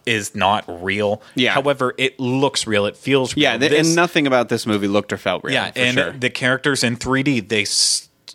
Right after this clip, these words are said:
Speaker 1: they just stuck out like a sore thumb. That's why I'm saying maybe skip it in theaters, wait for it to come out as part, in September as part of the exclusive deal with Netflix. This movie will be
Speaker 2: Yeah,
Speaker 1: on
Speaker 2: that's
Speaker 1: Netflix
Speaker 2: true.
Speaker 1: there.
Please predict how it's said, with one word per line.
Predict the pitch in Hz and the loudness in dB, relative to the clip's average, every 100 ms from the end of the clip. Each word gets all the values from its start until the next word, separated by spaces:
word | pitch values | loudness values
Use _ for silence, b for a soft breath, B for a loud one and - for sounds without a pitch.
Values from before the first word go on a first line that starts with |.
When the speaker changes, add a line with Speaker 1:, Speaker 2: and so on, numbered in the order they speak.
| - | -14
Speaker 1:
they | 151 139 | -2 -2
just | 135 - 135 - | 0 0 0 2
stuck | - 123 131 | 2 0 2
out | 120 | 0
like | 113 104 | 0 -4
a | |
sore | 101 113 104 | -2 0 0
thumb. | - 131 87 B B | 2 0 -2 B B
That's | - 131 - | -4 -2 0
why | 135 131 143 | 2 2 2
I'm | 165 | 0
saying | - 107 101 107 - _ - | -2 0 0 -2 -6 _ -6
maybe | 123 131 139 | 0 2 2
skip | - 151 156 | 0 0 0
it | |
in | 160 | 0
theaters, | 160 120 113 113 117 b _ | 2 2 4 2 -2 b _
wait | 104 107 123 | 0 0 0
for | 135 | 0
it | 139 | -2
to | - | -2
come | - 131 | -6 -2
out | 123 107 113 | 0 -2 -4
as | - | -4
part, | 110 110 113 | 0 0 0
in | 120 | -2
September | 123 110 131 120 110 110 | -2 -2 -4 -2 2 0
as | - | 0
part | 98 98 | -2 0
of | 110 | 0
the | |
exclusive | 104 - - 123 127 131 | 0 0 0 0 2 0
deal | 123 127 | 2 2
with | 143 - | 2 0
Netflix. | 135 107 - 101 - - B B - | -2 -2 -2 -2 -2 -6 B B -2
This | 107 123 | -2 0
movie | 127 135 | 0 2
will | 127 120 | 2 0
be | 113 120 123 | 2 2 2
Speaker 2:
Yeah, | 131 113 110 | 2 2 2
Speaker 1:
on | 135 139 | 2 2
Speaker 2:
that's | 143 | 0
Speaker 1:
Netflix | 147 135 131 - | 0 0 0 0
Speaker 2:
true. | 113 | 2
Speaker 1:
there. | 104 113 | 2 2